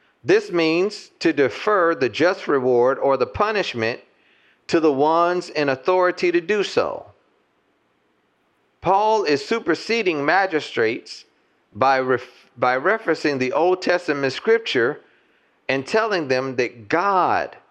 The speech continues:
will pay vengeance. So sometimes we, we can't always rely on the legal system. All of us in here probably have, have had some experience with the legal system.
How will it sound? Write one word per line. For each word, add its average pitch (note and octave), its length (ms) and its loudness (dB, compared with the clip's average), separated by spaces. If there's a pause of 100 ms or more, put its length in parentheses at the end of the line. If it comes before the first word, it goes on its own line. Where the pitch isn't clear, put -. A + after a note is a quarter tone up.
(140)
will G#2+ 220 0
pay G#2 340 -2
vengeance. E2+ 840 -8 (1120)
So D#3+ 140 0
sometimes G#3 500 0
we, F#3 220 0
we F#3 160 0
can't F#3+ 320 0
always F3+ 500 2
rely F#3 400 2
on G3+ 180 -2
the G3 80 2
legal G3 420 0
system. - 440 -8 (1500)
All G#3 280 2
of C3 120 0
us A2+ 160 0
in A2+ 100 0
here G#2+ 160 0
probably G2 640 -2
have, F2 160 -2
have F2+ 500 -2
had F#2+ 300 -2
some E3+ 220 -2
experience D#3+ 480 -2
with C3+ 120 -12
the C#3+ 60 -8
legal C#3+ 340 0
system. G2+ 520 -6